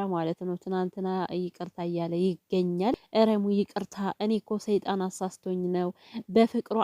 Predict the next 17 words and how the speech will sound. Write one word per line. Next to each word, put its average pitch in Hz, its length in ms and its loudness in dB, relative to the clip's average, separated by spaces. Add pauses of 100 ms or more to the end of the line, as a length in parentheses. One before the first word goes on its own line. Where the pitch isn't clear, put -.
አብጄ 190 380 0 (140)
ነው። 180 160 2 (220)
ከዛ 233 260 2
ሶሲን 220 340 2
ስለማፈቅራት 180 880 0
አለ። 175 180 2
ደግሞ 175 300 -2
ያፈቀርከውማ 247 840 2
ሀይሚን 196 440 4
ነው፣ 175 180 2
ወረኛ። 185 440 2 (380)
ሀይሚን 254 380 6
ጠብ 262 200 0 (120)
እርግፍ 220 360 -2
ብላ 214 220 2
አፍቅራት 185 560 -2
ነበረ። 180 360 -2